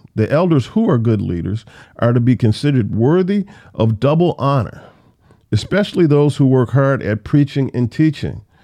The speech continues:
So Paul is saying, look, those who are feeding the flock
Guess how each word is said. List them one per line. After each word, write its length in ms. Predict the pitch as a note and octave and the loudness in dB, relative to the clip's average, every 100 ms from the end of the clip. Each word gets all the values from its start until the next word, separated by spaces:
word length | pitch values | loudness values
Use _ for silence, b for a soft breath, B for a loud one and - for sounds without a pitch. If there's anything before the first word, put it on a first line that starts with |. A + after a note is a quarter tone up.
| b b b b _ | b b b b _
So 160 | D3+ | -4
Paul 240 | D3 G3 F#3 | -2 0 0
is 80 | |
saying, 180 | D3+ F3 | -2 -4
look, 300 | E3+ F#3+ - - b b b b _ _ | -4 -4 -6 -10 b b b b _ _
those 520 | G#2+ C3 F#3 A3+ F#3 | -4 0 0 0 -2
who 200 | - F#3 | 0 2
are 140 | C#3 A#2+ | 2 0
feeding 640 | - - F#3+ F3+ F3 D3 | -2 0 2 4 4 2
the 60 | |
flock 520 | A#2 - - F2 E2 | 0 -4 -4 -4 -6